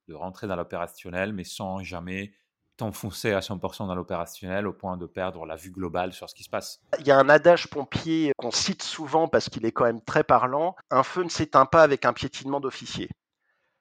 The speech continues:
Speaker 2: Autrement dit, s'il y a que des décideurs,
Speaker 1: Pas mal.
Speaker 2: heu, le feu s'éteint pas. Il faut des gens qui fassent. Ils ont parfaitement raison, c'est-à-dire qu'il faut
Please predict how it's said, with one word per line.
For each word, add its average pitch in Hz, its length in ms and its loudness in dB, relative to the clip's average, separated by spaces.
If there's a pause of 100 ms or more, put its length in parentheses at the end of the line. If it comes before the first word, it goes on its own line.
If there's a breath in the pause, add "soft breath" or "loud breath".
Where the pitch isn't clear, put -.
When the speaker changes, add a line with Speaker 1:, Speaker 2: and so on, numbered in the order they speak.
(360)
Speaker 2:
Autrement 170 460 4
dit, 160 340 -2 (460)
s'il - 180 -4
y 165 80 12
a 143 60 12
que 220 160 2
des 202 180 6
décideurs, 147 800 2 (300)
Speaker 1:
Pas 104 80 -4
mal. 87 140 4 (260)
Speaker 2:
heu, 156 60 -2
le 151 120 6
feu 190 200 0
s'éteint 165 320 6
pas. 101 200 2 (800)
Il 135 120 -8
faut 254 180 0
des 170 140 8
gens 196 180 4
qui 196 140 -4
fassent. - 460 2 (260)
Ils 117 180 -10
ont 113 60 -8
parfaitement 127 360 2
raison, 175 240 6
c'est-à-dire - 240 2
qu'il 104 240 -4
faut 104 200 -12